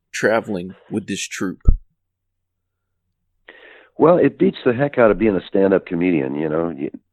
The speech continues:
Speaker 2: I, I think that's probably a pretty lonely world when you're all by yourself and going to all these towns. And we're a, you know, a, a band of jesters. Uh, there's six of us. There's, you know, four actors, and then, uh,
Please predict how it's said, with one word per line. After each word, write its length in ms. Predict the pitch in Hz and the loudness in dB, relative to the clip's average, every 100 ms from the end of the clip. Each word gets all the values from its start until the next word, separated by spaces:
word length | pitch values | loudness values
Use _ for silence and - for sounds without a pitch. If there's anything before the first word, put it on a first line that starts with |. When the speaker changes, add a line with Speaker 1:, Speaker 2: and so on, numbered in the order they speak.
| - - - 50 | -18 -16 -14 -2
Speaker 2:
I, 260 | 107 117 107 | 0 2 0
I 20 | |
think 200 | 127 110 | 0 2
that's 200 | 101 98 | 2 2
probably 260 | - 90 80 | 2 4 4
a 40 | |
pretty 260 | 71 92 80 | 0 -2 0
lonely 380 | 78 82 80 73 | 2 2 2 0
world 380 | 76 71 67 71 | 0 0 -2 -4
when 140 | 73 | -4
you're 160 | 71 73 | -2 0
all 100 | 76 | 0
by 160 | 76 | 0
yourself 500 | 71 65 - 76 78 - | -2 -4 0 2 2 -2
and 80 | 69 | -4
going 220 | 76 76 | 0 0
to 60 | 73 | 0
all 140 | 73 | -2
these 180 | 73 73 | -4 -4
towns. 380 | 82 82 85 82 | 0 2 2 -2
And 100 | 73 - _ - _ _ - | -8 -12 _ -20 _ _ 0
we're 320 | 123 143 92 | 6 8 8
a, 40 | 90 | 6
you 140 | 95 | 4
know, 360 | 80 82 - - - | 4 2 -2 -8 -12
a, 540 | - 73 - - - | -6 -6 -6 -14 -8
a 40 | 78 | -8
band 440 | 71 82 80 78 | 0 2 4 2
of 240 | 76 67 - | -2 -4 -2
jesters. 580 | 82 80 - 78 85 - 80 | 0 0 0 0 0 -4 0
Uh, 440 | 78 73 73 69 - | 2 4 2 -2 -4
there's 240 | 78 71 - - | -4 -4 -6 -4
six 160 | 110 - | -2 0
of 120 | 76 | 2
us. 140 | 80 - | 2 0
There's, 200 | 76 76 - - _ | -4 -4 -8 -16 _
you 120 | 76 76 | -6 -4
know, 120 | 71 - | -4 0
four 260 | 85 82 | 4 6
actors, 420 | 82 - 92 80 | 4 2 0 0
and 200 | 78 71 | -2 -2
then, 220 | 71 71 71 | -2 -2 -2
uh, 220 | 69 | -4